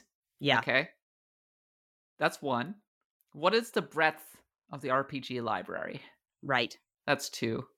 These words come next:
Speaker 2: And three, does that library hold up?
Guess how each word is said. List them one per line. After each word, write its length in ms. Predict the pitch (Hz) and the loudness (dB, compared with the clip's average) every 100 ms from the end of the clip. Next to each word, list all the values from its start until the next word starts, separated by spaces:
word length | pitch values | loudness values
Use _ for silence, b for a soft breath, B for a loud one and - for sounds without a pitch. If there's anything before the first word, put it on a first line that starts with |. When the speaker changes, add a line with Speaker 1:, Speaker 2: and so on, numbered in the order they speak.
| _ _ b b b b - | _ _ b b b b 0
Speaker 2:
And 200 | 147 139 | 0 -2
three, 600 | - 185 175 151 143 - _ _ - - - | -2 0 2 0 -2 -8 _ _ -18 -6 4
does 200 | 214 233 | 6 8
that 140 | 254 | 8
library 360 | 262 240 233 233 | 8 8 8 6
hold 340 | - 190 202 | 4 4 6
up? 240 | 175 - | 6 4